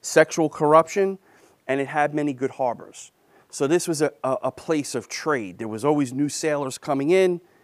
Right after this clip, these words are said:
you know, staying for a couple of days, leaving. It w-, there was a, it was a lot of transient people coming to the island, which lends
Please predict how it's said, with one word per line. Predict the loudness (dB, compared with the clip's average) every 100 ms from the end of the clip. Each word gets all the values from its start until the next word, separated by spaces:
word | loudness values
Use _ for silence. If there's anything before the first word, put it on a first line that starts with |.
| _ _ _ _ _
you | -2
know, | 0 0
staying | -2 0 2 4 2
for | 2 2
a |
couple | 2 -2 0 -2
of |
days, | 0 -2 -2 -6 -8
leaving. | -4 -4 -2 -4 -4 -6
It |
w-, | -8 -6
there | -6
was | -6 -4
a, | -6 -6
it | -6
was | -4
a | -4
lot | 0 2 4 0
of | -4
transient | -14 -6 -4 -2 -4 -4 -8 -8
people | -12 -8 -8
coming | -6 -8 -8
to | -10
the | -12 -8
island, | -10 -10 -12
which | -12 -6
lends | -4 0 -2 -2